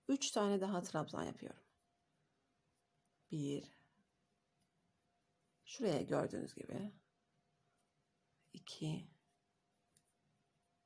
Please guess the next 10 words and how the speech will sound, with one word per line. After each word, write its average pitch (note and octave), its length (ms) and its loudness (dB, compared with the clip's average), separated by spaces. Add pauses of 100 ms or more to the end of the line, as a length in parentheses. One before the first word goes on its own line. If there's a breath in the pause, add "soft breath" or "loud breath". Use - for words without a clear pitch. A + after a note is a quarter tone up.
(1120)
Üç. - 360 -8
Toplam A#3 480 4
dört G#3 240 6
tane - 220 -4
oldu. - 220 -8 (320 soft breath)
Beş C#4 180 6
zincir. E3 540 0
Bir, - 460 -6 (100)
iki, - 580 -6
üç, - 380 -8